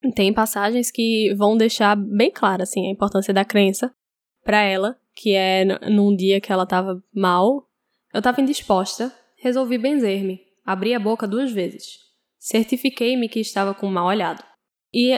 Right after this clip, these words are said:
ela vai muitas vezes encontrar força na fé dela e explicação pra situações cotidianas, né? E nesse caso, é bem ilustrativo pra gente em como uma dor de cabeça que ela tava,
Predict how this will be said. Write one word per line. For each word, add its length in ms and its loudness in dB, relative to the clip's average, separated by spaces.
ela 240 2
vai 340 2
muitas 500 2
vezes 180 2
encontrar 640 2
força 380 2
na 120 2
fé 180 0
dela 340 0
e 340 2
explicação 640 0
pra 200 2
situações 420 0
cotidianas, 600 2
né? 180 2
E 120 4
nesse 260 0
caso, 560 0
é 200 -2
bem 260 0
ilustrativo 500 2
pra 160 2
gente 220 0
em 60 0
como 480 2
uma 180 4
dor 140 4
de 60 -4
cabeça 340 0
que 60 -2
ela 140 2
tava, 420 2